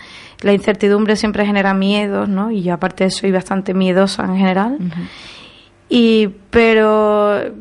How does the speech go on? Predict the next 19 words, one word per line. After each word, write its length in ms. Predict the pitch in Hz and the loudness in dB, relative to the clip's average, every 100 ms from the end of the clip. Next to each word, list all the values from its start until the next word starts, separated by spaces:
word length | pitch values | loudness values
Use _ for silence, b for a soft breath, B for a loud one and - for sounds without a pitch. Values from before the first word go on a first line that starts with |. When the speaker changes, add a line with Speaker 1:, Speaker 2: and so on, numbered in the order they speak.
| 214 208 | -16 -8
Speaker 1:
yo 240 | 226 240 | 0 0
estoy 240 | 247 302 | 2 -2
contenta 560 | 262 247 240 240 240 262 | 0 0 0 0 0 0
y, 60 | 254 | 0
además, 340 | 214 202 208 | -2 -2 -2
a 20 | |
nivel 240 | 226 196 190 | 0 -2 -2
personal, 500 | 208 - 220 233 - | -4 -2 0 0 -2
más 260 | 202 202 208 | -2 -2 -2
allá 300 | 208 208 214 | -2 0 0
de 260 | 208 202 | -2 -2
lo, 280 | 202 196 196 B B - | 0 0 0 B B -4
de 140 | 208 | 0
otros 220 | 202 202 202 | 2 0 -2
proyectos, 480 | 196 196 208 196 190 | -2 0 0 0 -2
los 80 | |
que 120 | 196 190 | -2 -2
pueda 200 | 202 196 | 0 -2
sumarme, 460 | - 196 208 220 | -2 0 0 -2